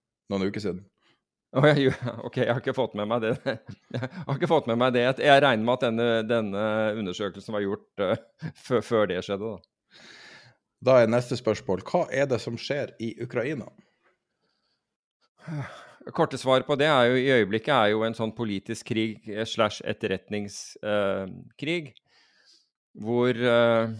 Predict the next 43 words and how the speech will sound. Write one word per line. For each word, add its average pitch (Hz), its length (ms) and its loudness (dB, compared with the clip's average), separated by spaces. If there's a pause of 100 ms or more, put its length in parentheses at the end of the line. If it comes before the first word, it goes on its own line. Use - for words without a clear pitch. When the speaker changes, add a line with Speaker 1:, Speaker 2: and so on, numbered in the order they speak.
(220)
Speaker 2:
vi, 120 160 -2
hvor 127 160 4
vi 127 160 4
vet 101 320 0
at, 117 160 -4
eh, 110 340 -2 (140)
at 101 320 -8
det 110 160 0
er 110 200 -2 (760)
mye 131 320 2
som 127 240 -2
er 120 160 2
usant, 147 480 -2
blant 127 320 0
annet 110 320 0
det 104 80 2
at, 110 480 0
eh, 107 340 -2 (140)
den 107 220 -2 (180)
meldingen, 101 560 -4 (360)
det 127 80 4
var, 156 240 6
det 139 80 6
var 165 80 4
interessant 135 560 -4
å 147 80 -6
se 131 140 -2 (180)
i 131 80 -6
forrige 107 300 -2
uke - 80 -10
for 107 100 0
øvrig, 127 240 -4
den 117 160 -6
der 104 160 -4
meldingen 101 460 -4
om 104 160 -6
at, 110 80 -10 (180)
at 113 160 -6
Putin, 113 380 -8 (500)
at 117 160 -4
man, 120 320 2
at 113 240 -4
russerne 113 320 -4